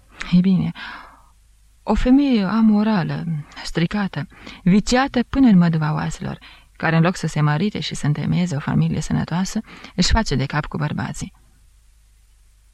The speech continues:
"Da?" făcu Marilena, uitându-se la el cu ochii măriți de spaimă. "Vai, ce prostie am făcut! Cât mine de mare!"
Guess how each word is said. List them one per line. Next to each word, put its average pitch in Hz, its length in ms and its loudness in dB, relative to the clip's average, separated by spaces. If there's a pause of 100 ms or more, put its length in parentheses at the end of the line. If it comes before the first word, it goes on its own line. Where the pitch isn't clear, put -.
(260)
"Da?" 196 680 -2 (560)
făcu - 340 -2
Marilena, 160 600 2
uitându-se 151 480 0
la 156 80 -6
el 143 240 -4
cu - 140 -8
ochii 147 220 -2
măriți 143 360 -2
de 143 80 -4
spaimă. 151 500 -6 (1300)
"Vai, 247 300 0
ce - 140 -4
prostie - 460 4
am 180 120 -2
făcut! - 520 -4 (320)
Cât - 200 -2
mine 202 240 6
de 175 120 -2
mare!" 175 380 -4